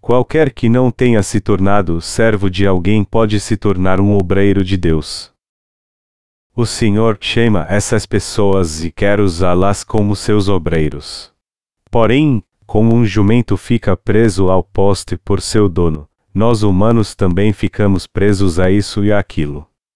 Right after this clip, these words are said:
Jesus disse, "Se ele estiver preso a alguma coisa,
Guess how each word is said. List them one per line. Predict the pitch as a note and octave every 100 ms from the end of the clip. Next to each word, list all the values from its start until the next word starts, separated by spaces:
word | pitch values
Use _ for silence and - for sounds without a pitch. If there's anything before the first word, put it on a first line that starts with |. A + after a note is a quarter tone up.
| _ _ _
Jesus | F#2 E2+ A#2 G2+ B2 G#2 - -
disse, | F#2 G2+ G2+ - - - _ _ _
"Se | - - G#2+
ele | A2 G#2
estiver | - - G2 E2 F2+ E2+ -
preso | F#2 G2+ F#2 F2+ F2
a |
alguma | F2+ F2 G2 G#2+ F#2+
coisa, | - F#2 D#2+ D2+ C#2+